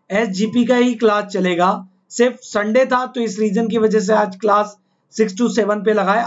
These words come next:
Otherwise एसजीपी आपका सिक्स to सेवन चलेगा और आपका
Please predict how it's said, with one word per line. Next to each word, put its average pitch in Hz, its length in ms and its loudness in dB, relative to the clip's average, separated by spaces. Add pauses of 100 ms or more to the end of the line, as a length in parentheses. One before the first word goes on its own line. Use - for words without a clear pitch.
(140)
Otherwise 220 500 0 (360)
एसजीपी 208 540 0
आपका 214 380 0 (920)
सिक्स 220 180 0
to 247 160 0
सेवन 247 280 0
चलेगा 226 380 2 (280)
और 208 160 0
आपका 208 360 0